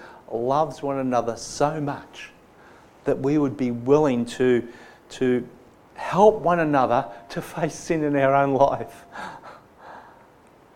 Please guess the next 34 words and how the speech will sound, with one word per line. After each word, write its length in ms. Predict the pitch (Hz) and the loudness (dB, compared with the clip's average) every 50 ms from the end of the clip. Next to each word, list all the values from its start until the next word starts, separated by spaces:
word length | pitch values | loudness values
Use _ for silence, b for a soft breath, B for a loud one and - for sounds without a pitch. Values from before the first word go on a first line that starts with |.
| - - - _ _ - | -20 -20 -20 _ _ -14
You 100 | 196 202 | -12 -12
know, 240 | 208 202 202 202 180 | -10 -10 -10 -10 -8
and 440 | 131 120 113 107 104 117 - - 143 | -8 -8 -8 -8 -10 -14 -8 -4 -2
even 260 | 165 165 143 143 131 | -2 0 0 -2 0
be 180 | 127 139 135 | 2 0 2
willing 340 | 131 139 139 135 139 139 135 | 2 2 2 2 2 0 -2
to 120 | - - 127 | -2 -4 -2
not 200 | 131 139 139 135 | 0 0 0 0
only 180 | 131 127 120 | 0 -2 -4
talk 380 | 113 - - - 147 143 143 - | -6 -8 -4 -2 -2 -2 -2 -4
to 80 | 143 | -4
the 60 | 131 123 | -4 -4
person 380 | - - 143 135 131 - - 131 | -2 -2 -2 -2 -2 -4 -8 -6
about 340 | 120 127 131 131 135 135 | -4 -2 0 0 0 0
it, 180 | 135 135 131 - | 0 -2 -2 -4
but, 180 | 113 - - - | -6 -6 -2 -2
but 160 | 107 113 - | -2 -2 -2
help 360 | - 135 143 151 151 - - | -4 -2 0 0 0 -2 -4
them 260 | 139 135 127 123 120 | -4 -4 -4 -4 -6
to 220 | 117 - - 131 117 | -8 -8 -8 -6 -4
resolve 560 | 117 117 113 123 131 127 131 135 135 127 131 | -4 -4 -2 0 4 4 4 4 4 2 2
it, 180 | 135 135 - | 2 2 2
maybe 320 | - 120 123 123 120 117 117 | 0 -4 -4 -4 -4 -4 -4
help 320 | 110 117 123 120 - - | 0 0 0 0 0 -2
them 180 | - 131 127 127 | -4 -4 -4 -4
to 140 | 127 - 127 | -6 -6 -8
go, 440 | 120 110 135 135 127 123 127 - - - - - | -2 4 6 8 8 8 4 0 -10 -12 -4 0
go 260 | 131 123 147 175 175 | 2 2 4 2 2
to 160 | 175 - 165 | 0 -2 -4
the 160 | 131 131 135 | 0 2 2
other 160 | 123 117 127 | 2 2 0
person 560 | 120 - 135 127 127 131 127 - 131 117 113 107 B B B B B B B B B - - | -4 -4 -2 -2 0 -2 -2 -4 -8 -10 -10 -10 B B B B B B B B B -20 -20
to, 280 | - - 123 120 113 107 | -8 -6 -4 -4 -4 -6
to, 420 | - - - 123 117 104 - - | -8 -10 -6 -6 -4 -4 -6 -8